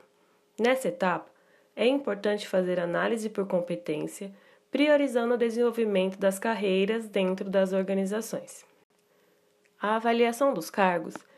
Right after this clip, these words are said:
tem como objetivo atribuir valor para cada cargo da organização conforme o seu grau de relevância,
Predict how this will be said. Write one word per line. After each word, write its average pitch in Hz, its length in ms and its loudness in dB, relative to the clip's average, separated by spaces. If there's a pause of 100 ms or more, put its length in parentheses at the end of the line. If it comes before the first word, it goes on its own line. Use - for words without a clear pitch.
(400)
tem 254 160 2
como 233 180 0
objetivo 180 680 -2
atribuir 196 500 0
valor 190 440 2
para 175 240 -4
cada 185 320 -4
cargo 185 400 -4
da 185 120 -2
organização 175 840 -2 (360)
conforme 240 460 0
o 226 40 -2
seu 220 180 -4
grau 202 200 2
de 202 120 -4
relevância, 214 640 -4